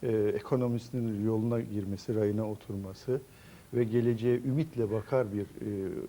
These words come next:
ulus ve ülke haline dönmesi yolunda ciddi hareketlilikler olduğunu, e, yerli, yabancı,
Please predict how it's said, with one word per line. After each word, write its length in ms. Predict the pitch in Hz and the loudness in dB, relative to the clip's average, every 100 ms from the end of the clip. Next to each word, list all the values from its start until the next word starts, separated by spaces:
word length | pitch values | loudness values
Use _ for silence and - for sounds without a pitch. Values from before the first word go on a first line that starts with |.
| - - - - 120 | -10 -12 -14 -10 -4
ulus 360 | 113 123 - | -2 -4 -2
ve 100 | 113 | -2
ülke 380 | 107 104 - 131 | -2 -4 0 0
haline 400 | 113 107 104 95 - - - - | 2 2 0 -4 -8 -18 -20 0
dönmesi 460 | 117 117 120 120 135 | 2 4 2 -2 -2
yolunda 460 | 110 95 95 127 156 - - - - | 0 0 -4 -4 -6 -10 -20 -18 -10
ciddi 320 | 117 - 180 | -8 2 2
hareketlilikler 1040 | 127 123 131 135 135 131 - 127 - 135 | 2 0 4 4 4 -2 0 -2 0 0
olduğunu, 480 | 127 104 95 101 135 160 - - - - | 0 -2 -2 -2 -2 -6 -16 -20 -20 -8
e, 200 | 127 113 110 110 107 113 101 117 | -2 -2 -2 -6 -6 -4 -4 2
yerli, 380 | 135 143 117 | 4 4 2
yabancı, 520 | 117 131 135 113 92 | 4 4 4 0 -2